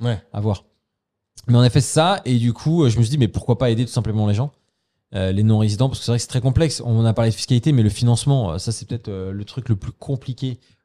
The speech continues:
Speaker 2: pour les non-résidents. Il y en a énormément, moi, qui à chaque fois me contactent.
Speaker 1: Tu, tu peux
Speaker 2: Ouais.
Speaker 1: nous dire, sans tout dévoiler, euh, comment t'as fait pour avoir, pour mettre que un pour cent ? Ou tu, euh,
Speaker 2: Ouais, bah, pff. Non, je pense qu'il y a, je peux donner déjà deux, trois trucs,
Speaker 1: Ouais.
Speaker 2: euh, qui sont peut-être, euh, mais c'est un peu la base. C'est-à-dire,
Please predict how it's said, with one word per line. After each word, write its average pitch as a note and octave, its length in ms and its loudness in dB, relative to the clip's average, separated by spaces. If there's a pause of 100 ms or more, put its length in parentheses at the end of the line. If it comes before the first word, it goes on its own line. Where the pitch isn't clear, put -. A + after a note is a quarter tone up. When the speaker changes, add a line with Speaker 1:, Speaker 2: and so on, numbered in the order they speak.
(140)
Speaker 2:
pour B2 120 -6
les A#2 60 0
non-résidents. A2+ 340 2
Il C#3+ 60 2
y A#2 40 2
en G2+ 40 2
a F#2+ 100 -4
énormément, C3 460 4
moi, B2+ 200 2
qui A2+ 140 -6
à - 20 -2
chaque A2 140 -4
fois A#2+ 100 0
me A2+ 60 -2
contactent. C#3 400 -4
Speaker 1:
Tu, - 180 -6
tu - 140 4
peux - 100 2
Speaker 2:
Ouais. C#3 60 0
Speaker 1:
nous D#3+ 80 4
dire, F3 240 0
sans D3+ 240 2
tout D#3 160 -2
dévoiler, D3 440 2
euh, E3 160 2
comment C3 280 0
t'as C3 120 -2
fait F3 140 -6
pour D3 180 -6
avoir, B2+ 360 -2
pour B2+ 120 -4
mettre A#2 140 -2
que - 180 -6
un C3 100 0
pour C3 160 -10
cent ? E3 180 -6 (680)
Ou A#2 60 -6
tu, B2 160 -4
euh, A#2+ 100 2
Speaker 2:
Ouais, D3 360 6
bah, C#3 180 6
pff. - 300 -4 (520)
Non, F3 260 2
je - 140 -4
pense G3 220 0
qu'il D#3 100 2
y C#3 40 4
a, - 60 -2
je C#3 100 -4
peux C#3+ 100 -2
donner C#3 260 2
déjà C#3 220 2
deux, C3+ 160 2
trois C#3 300 0
trucs, E3+ 580 -2
Speaker 1:
Ouais. C3 240 -4
Speaker 2:
euh, F#2 300 -12 (100)
qui C3 140 -6
sont C#3+ 160 0
peut-être, E3+ 320 -2
euh, A#2+ 260 4 (720)
mais B2+ 60 0
c'est D3 140 2
un C#3 100 6
peu E3 100 2
la D3 120 6
base. D3+ 220 2
C'est-à-dire, A#2 240 -2